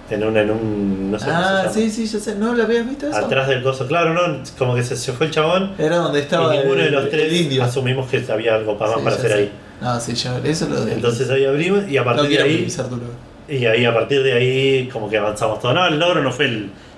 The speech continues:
Speaker 1: el puzzle en sí, fue tipo ser el que nos destrabó.
Speaker 2: Claro.
Speaker 1: Pero bueno, y hablando de juegos de estrategia, algo de lo cual estoy muy, muy orgulloso, en, más antes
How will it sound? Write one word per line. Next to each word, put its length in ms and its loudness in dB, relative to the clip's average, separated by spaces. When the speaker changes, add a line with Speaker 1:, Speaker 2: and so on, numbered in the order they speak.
Speaker 1:
el 160 0
puzzle 300 0
en 80 -8
sí, 120 -4
fue 160 -4
tipo 380 0
ser 320 0
el 180 2
que 120 2
nos 260 -6
destrabó. 440 0
Speaker 2:
Claro. 360 0
Speaker 1:
Pero 140 2
bueno, 120 2
y 40 2
hablando 240 2
de 40 0
juegos 160 2
de 80 2
estrategia, 540 0
algo 160 2
de 60 4
lo 80 2
cual 140 2
estoy 200 0
muy, 460 -2
muy 160 -4
orgulloso, 760 2
en, 260 -4
más 220 0
antes 320 0